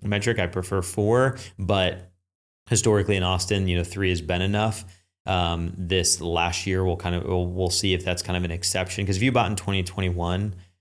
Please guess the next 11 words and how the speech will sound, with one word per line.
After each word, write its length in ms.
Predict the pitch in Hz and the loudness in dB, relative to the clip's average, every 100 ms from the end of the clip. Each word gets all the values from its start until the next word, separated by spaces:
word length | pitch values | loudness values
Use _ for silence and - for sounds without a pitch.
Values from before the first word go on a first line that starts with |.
| _ _ | _ _
and 120 | 98 87 | -4 -2
you're 80 | |
selling 320 | 85 95 87 87 | 0 0 0 0
this 200 | 85 - | -2 0
year, 460 | 92 95 107 - - - | 0 2 0 -6 -14 -10
then 220 | 90 87 | -6 -2
there, 140 | 90 | -2
you 180 | 85 85 | -2 -4
saw 260 | - 90 85 | -2 0 0
enough 320 | 85 87 - | 0 -4 -4
growth 580 | 95 85 85 82 - | -4 0 0 -2 -6